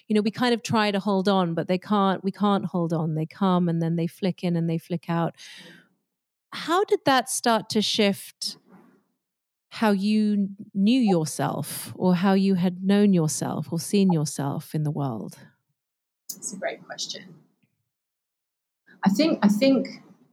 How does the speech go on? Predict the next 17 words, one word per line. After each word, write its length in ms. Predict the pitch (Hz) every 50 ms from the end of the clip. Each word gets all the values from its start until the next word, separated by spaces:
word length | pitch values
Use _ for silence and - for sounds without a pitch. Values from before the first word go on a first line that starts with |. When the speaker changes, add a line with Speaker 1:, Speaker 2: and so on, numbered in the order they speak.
| _ _ -
Speaker 2:
looking, 460 | 220 214 - - 220 196 180 - - - _ _ -
looking 280 | 208 208 - 208 196
back, 440 | 190 175 156 160 190 254 - - - - - _ _ _ _ _ _ _ _ _ _ _ _ _ _ _ _ _ _ _ _ _ _ _ _ _ _ - 185 208
that 280 | 208 208 208 208 -
period 540 | - - 196 190 180 180 180 175 170 165 160
is 220 | 175 170 170 170
where 540 | 175 180 170 170 165 160 156 156 160 165 160 - - _ _ _ _ _ _ _ _ _ _
was, 160 | 180 170 -
like, 180 | - 156 - -
the 60 | - -
start 520 | - - - 190 180 175 - - 170 165
of 40 | 165
my 320 | 160 160 156 156 - -
undoing. 600 | 156 156 156 151 156 151 147 131 123 127 135 -
So 180 | - - 180 185
up, 200 | 196 208 - - -
up, 240 | 202 208 196 -